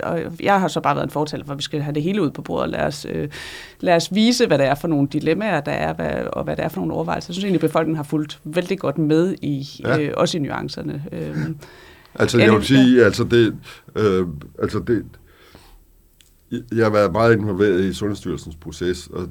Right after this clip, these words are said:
Speaker 2: og jeg sy-, jeg synes faktisk, at de har forsøgt hele tiden, øh, og ikke alene komme med en anbefaling, men også forklare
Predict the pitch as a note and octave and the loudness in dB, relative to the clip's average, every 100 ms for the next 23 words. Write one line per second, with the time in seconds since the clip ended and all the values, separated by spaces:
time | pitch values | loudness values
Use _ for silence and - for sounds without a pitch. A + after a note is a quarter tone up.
0 | - G2 F#2+ - F#2+ - - - G2 C#3 | -6 -8 -6 -8 -8 -8 -12 -6 -2 0
1 | D3 B2+ A#2+ A#2+ - - - G#2+ F#2 F2 | 2 4 4 2 -4 -6 -4 -6 -6 -8
2 | F#2+ - - C3 B2+ - - - - - | -10 -8 -2 -2 -4 -14 -20 -20 -20 -20
3 | _ _ - - B2+ C#3+ - G#2 D2+ F2 | _ _ -10 -4 -2 -2 -2 -4 -4 -10
4 | E2 - A2 G#2+ F2 D#2+ - - G2+ A2 | -14 -10 -4 -2 -2 -6 -14 0 2 2
5 | A#2 G#2+ A2+ - G2+ G2+ G2 F#2 E2+ D#2 | 2 2 -2 -2 -4 -2 -2 -2 -4 -4
6 | F2+ D#2+ D#2 - - - - _ _ G#2 | -2 -2 -4 -8 -14 -20 -20 _ _ -6
7 | A#2 B2 A#2 F2+ D#2+ E2+ E2 F#2 C#2+ E2 | -4 -4 -2 -4 -4 -6 -2 -2 -2 -2
8 | F#2+ G#2+ G#2 - - - - - A#2 G#2+ | -2 -4 -8 -10 -20 -16 -14 -4 -2 -2
9 | E2+ | -2